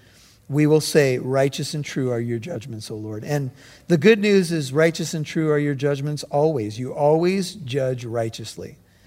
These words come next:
Will not the judge of all the, of the, all the earth do what is right? You will.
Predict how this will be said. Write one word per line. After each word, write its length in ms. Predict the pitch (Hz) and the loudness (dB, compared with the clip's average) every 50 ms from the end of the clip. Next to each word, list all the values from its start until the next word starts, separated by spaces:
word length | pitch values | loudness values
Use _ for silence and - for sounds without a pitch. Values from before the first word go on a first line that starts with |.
| _ _ _ _ - | _ _ _ _ -6
Will 160 | - 143 139 | -2 -2 0
not 220 | 139 147 156 156 - | 4 4 4 4 4
the 80 | 160 | 0
judge 300 | 139 120 151 160 160 143 | 0 4 4 4 4 4
of 100 | 147 131 | 2 2
all 180 | 143 143 147 147 | 4 4 4 4
the, 160 | 143 147 143 | 4 4 4
of 480 | 143 151 - - - - 151 147 139 131 | 2 2 0 -4 -8 -4 -4 -4 -2 -2
the, 140 | 139 147 - - | -6 -6 -6 -2
all 260 | 165 151 156 165 175 | 2 4 6 6 6
the 140 | 156 160 156 | 6 6 6
earth 240 | 156 160 151 156 147 | 6 4 4 2 -2
do 180 | 135 147 143 143 | -2 0 0 0
what 220 | 135 135 135 131 | 0 0 0 0
is 200 | 135 131 117 113 | 0 -2 -2 -6
right? 480 | 110 117 117 113 107 98 101 - - - - _ _ _ - | -4 -2 -2 -2 -2 -4 -8 -12 -14 -16 -16 _ _ _ -10
You 180 | - 143 131 123 | -8 -6 -4 -2
will. 340 | 123 135 135 120 98 92 | -2 -2 -2 -4 -6 -8